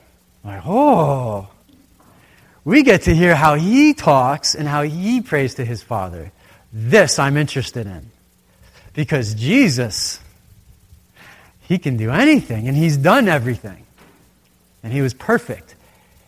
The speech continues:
And He was in perfect relationship with His Father. He would say things like, "I only do the things that I see my Father doing. I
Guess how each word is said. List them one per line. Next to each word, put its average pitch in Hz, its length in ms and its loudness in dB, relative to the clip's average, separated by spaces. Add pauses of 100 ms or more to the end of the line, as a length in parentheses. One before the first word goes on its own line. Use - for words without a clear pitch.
(100)
And 156 120 -4
He 202 160 0
was 208 180 0
in 131 180 -4
perfect - 960 -6 (180)
relationship 147 1080 -6
with 123 140 -10
His 123 160 -8
Father. 90 540 -12 (500)
He - 180 -4
would 196 160 0
say 175 260 -4
things 160 380 -4
like, 139 400 -2 (360)
"I 170 180 -2
only 147 180 -2
do 131 160 -2
the 131 80 -4
things 156 280 -4
that 135 100 -2
I 135 40 0
see 135 160 -6
my 127 140 -2
Father 117 280 -2
doing. 98 280 -10 (640)
I 143 180 -2